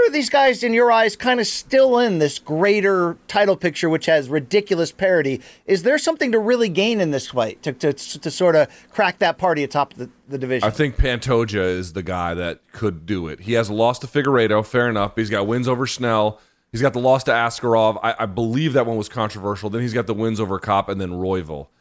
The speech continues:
Speaker 2: Um, he can do it. He is a guy to me that looks better than ever, or at least I, I would say continues to improve, I think this might be a better way to put that. Uh, it has well-rounded skills. Before it was kind of like, you know, grappling centric or whatever, and now I think has a little bit more to the story with that.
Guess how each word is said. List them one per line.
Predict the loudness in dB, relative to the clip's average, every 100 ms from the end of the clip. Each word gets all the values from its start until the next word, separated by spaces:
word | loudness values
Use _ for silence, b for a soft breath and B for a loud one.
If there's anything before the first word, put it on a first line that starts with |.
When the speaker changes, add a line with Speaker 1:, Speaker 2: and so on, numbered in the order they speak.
| _ _ _
Speaker 2:
Um, | -4 -2 -4 -6 -10 -14 _ _ _
he | -6
can | -4 -4
do | -4
it. | -8 _ _
He | _ -2 0 2
is | 2 0
a |
guy | -2 0 -2
to | -4
me | -4 -2
that | -2 -4
looks | -6 -10
better | -18 -6 -2 -2
than | -2 -2
ever, | -2 -2 -4 -8 _
or | -2
at | 0
least | 0
I, | 0 0
I | 0
would | -2 0
say | 2 2 -2 b _
continues | -6 -2 -2 -2
to | -4
improve, | -4 -4 -6 -8
I | -14
think | -14
this | -10
might | -8
be | -6
a | -6
better | -6
way | -6
to | -8
put | -10 -6
that. | -4 -4 -8 _ _ _
Uh, | -4 -2 -4 -8 _
it | -8
has | -4 -2 0 -2 -6
well-rounded | 0 2 4 2 0
skills. | -6 0 2 0
Before | -4 0
it | 0
was |
kind | 0 -2
of | 0
like, | 0 0
you | 0
know, | 0
grappling | 2 -2 0 -6
centric | -4 -4 -4 -4
or |
whatever, | 0 0 0 -2
and | -2
now | -2 0 -2
I | -4
think | -8 -8
has | -10
a | -6
little | -6
bit | -6
more | -8 -6 -6
to | -6
the | -12
story | -8 -4 -2 -2
with | -2 -2
that. | 0 -2